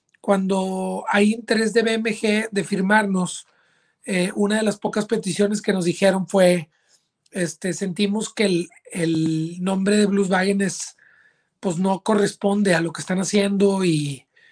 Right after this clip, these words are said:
este, valdría la pena que le pongan o-, el nombre que ustedes quieran, pero un nombre que sea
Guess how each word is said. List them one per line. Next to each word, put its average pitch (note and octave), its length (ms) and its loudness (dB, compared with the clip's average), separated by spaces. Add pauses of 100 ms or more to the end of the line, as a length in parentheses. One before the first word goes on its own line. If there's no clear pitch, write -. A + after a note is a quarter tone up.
(500)
este, D#3+ 680 0 (140)
valdría F#3 340 0
la G#3 100 4
pena G3+ 220 0
que G#3 100 0
le F#3+ 80 2
pongan F#3+ 460 -2
o-, - 320 -6
el F#3 160 2
nombre G3+ 260 4
que A3 100 0
ustedes A3 220 4
quieran, B3 260 2
pero F#3+ 140 0
un F#3+ 60 -2
nombre G#3 300 0
que F#3 120 -4
sea F#3+ 460 0